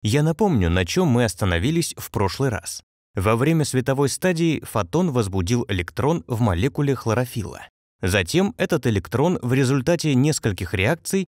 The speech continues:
понижает свое энергетическое состояние. Этот процесс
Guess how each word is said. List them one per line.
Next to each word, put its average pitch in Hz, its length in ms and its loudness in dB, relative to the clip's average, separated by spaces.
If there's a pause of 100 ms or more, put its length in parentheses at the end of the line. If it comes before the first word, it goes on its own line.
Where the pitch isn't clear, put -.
понижает 151 560 2
свое 120 440 2
энергетическое 123 800 0
состояние. 113 760 -4 (400)
Этот - 300 -2
процесс 101 540 -2